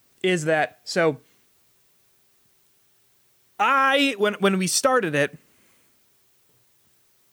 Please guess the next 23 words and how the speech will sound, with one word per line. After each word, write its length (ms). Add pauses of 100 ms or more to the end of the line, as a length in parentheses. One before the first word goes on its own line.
(180)
I 220
thought 340
that 300
the 80
text, 600
so 100
the 80
text 540
that 160
you 160
see 400
is 120
in 100
first 340
person, 400
talking 220
about 220
"I 320
was 220
this, 280 (340)
I 280
was 220
this." 340